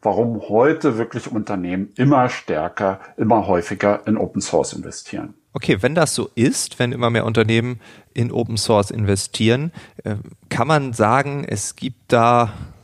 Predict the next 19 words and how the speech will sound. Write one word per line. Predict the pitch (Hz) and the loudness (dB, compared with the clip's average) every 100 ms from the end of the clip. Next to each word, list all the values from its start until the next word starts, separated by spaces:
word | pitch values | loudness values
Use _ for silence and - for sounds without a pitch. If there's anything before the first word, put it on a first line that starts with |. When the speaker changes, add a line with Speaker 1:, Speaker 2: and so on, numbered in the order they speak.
| - _ _ | -20 _ _
Speaker 2:
so | - 107 98 | -12 -8 -4
eine | 107 110 104 | -2 -2 -2
Branche, | 101 98 95 135 147 131 | -4 -6 -2 -2 0 -2
die | 117 113 | -2 -2
diesem | 107 113 120 123 107 | -4 -4 -4 -4 -6
Trend | - 107 113 107 | 0 0 0 -6
verstärkt | - - 98 - - - 107 127 160 - | -12 -8 -4 -4 -4 0 2 4 0 -4
folgt, | - 131 135 147 143 - - | -6 0 4 2 0 -8 -6
die | 107 | -2
sagt, | 107 110 110 - | 2 2 0 -6
okay, | 101 127 127 127 - - - | -4 2 4 2 -2 -20 -18
wir | 113 107 | -2 0
müssen | 113 147 - | 0 -2 -2
jetzt | 120 113 - | 0 0 2
alles | 110 131 127 - - - - - _ | 2 4 2 -2 -12 -20 -20 -20 _
auf | 113 123 - | 0 0 0
Open | 127 110 107 | -4 -2 -6
Source | - 123 120 - | 0 0 0 0
setzen, | 113 - 117 113 | 0 -2 -6 -8